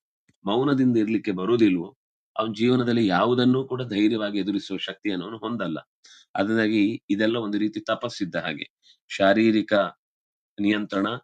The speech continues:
ವಾಚಿಕ ನಿಯಂತ್ರಣ ಮತ್ತು ಮಾನಸಿಕ ನಿಯಂತ್ರಣ.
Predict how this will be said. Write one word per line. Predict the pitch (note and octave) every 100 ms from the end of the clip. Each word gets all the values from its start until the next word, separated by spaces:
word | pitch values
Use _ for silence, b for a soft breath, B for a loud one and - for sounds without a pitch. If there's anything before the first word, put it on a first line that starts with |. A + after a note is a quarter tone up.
| _ _ _ _ _ _ _ F2+ F#2 E2+ F#2
ವಾಚಿಕ | G2+ - -
ನಿಯಂತ್ರಣ | A2 G2+ F#2 F#2 F#2 G#2+ - _ _ -
ಮತ್ತು | - - G#2+ F#2 _ _ _ _
ಮಾನಸಿಕ | G#2 A#2 A2+ - A2
ನಿಯಂತ್ರಣ. | G2+ F2 D#2+ E2+